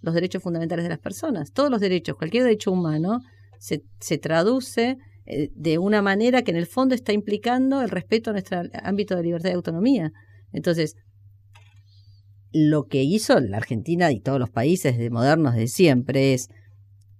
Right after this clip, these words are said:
que poner a los, eh, a la, la ley penal, que era lo que es específicamente el tema que estamos hablando, en muchos casos,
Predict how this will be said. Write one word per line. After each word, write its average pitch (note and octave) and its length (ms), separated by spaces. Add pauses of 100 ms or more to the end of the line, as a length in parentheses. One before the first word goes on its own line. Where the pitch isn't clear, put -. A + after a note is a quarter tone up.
(380)
que - 140 (100)
poner E3 560 (180)
a C#3 140
los, C#3 440
eh, G#2+ 520
a B2 60
la, A#2 540
la A#2 200
ley E3+ 180
penal, E3 640
que - 120
era A#2 160
lo A2+ 160
que - 180
es A2+ 120
específicamente C3+ 640
el B2 80
tema C3 200
que C3 60
estamos C#3 300
hablando, D3 360
en C#3+ 80
muchos A#3+ 340
casos, D#3+ 440